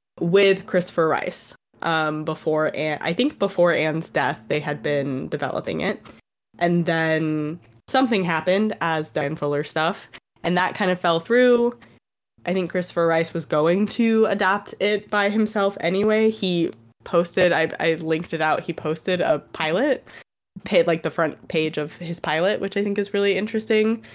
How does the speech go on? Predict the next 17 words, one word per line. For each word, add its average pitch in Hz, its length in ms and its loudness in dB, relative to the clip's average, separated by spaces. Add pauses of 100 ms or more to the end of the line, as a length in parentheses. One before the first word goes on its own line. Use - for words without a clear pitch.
(460)
where 202 260 6
it 180 80 6
was 202 280 2
going 208 280 4
to - 80 -2
be 220 80 0
called 185 280 0
The 175 60 -6
Vampire 170 440 0
Lestat 156 540 0
as 156 160 -2
a 156 60 -2
show 143 500 0 (540)
rather 160 440 2
than 147 640 -2 (320)
Vampire 143 360 -4
Chronicles, 139 840 -6